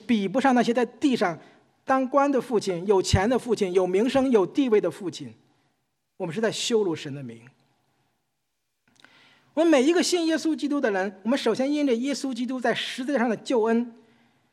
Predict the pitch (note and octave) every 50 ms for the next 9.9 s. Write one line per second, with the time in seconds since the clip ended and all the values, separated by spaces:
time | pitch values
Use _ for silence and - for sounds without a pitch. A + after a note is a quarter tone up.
0 | _ _ - - B3 A3+ - G3+ G#3 A#3+ A#3+ - C4 C#4 C#4 C4 B3 F3+ B2+ -
1 | - _ _ _ - G3 G3 F#3 F3 E3 - - C4 A3+ - - - D3+ D3+ C3+
2 | - - C#3+ C3 E3 - - - - - _ _ _ _ _ _ _ _ _ _
3 | _ _ _ _ _ _ _ _ _ _ _ - D#4+ C#4+ B3 - D#4 C4+ - -
4 | - - - - A#3 C#4+ E4+ - - - - E4 F4 F4 D#4+ - - F#3+ D#3+ C#3+
5 | C3+ - - D#4 B3+ G#3+ F3 F#3 A3+ G3 D#3 D3 A3+ F#3 D#3+ - - - C3+ B2+
6 | C3 D#3 D3 - - C3+ B2 _ _ _ _ _ _ _ _ _ _ - - C#4
7 | A#3+ C4+ A#3+ A#3+ C#4 C4+ C4+ G#3+ C4+ - - A3 G#3+ A#3+ C4 B3 G#3+ - G#3+ G3
8 | F3+ - C#4+ C#4+ A#3+ A3+ G#3 A3 G#3+ - - - _ _ _ - - - E4 D#4+
9 | - - D4+ E4 E4 - C4+ C#4 - - E4 D4 - - F4 C#4 F#3+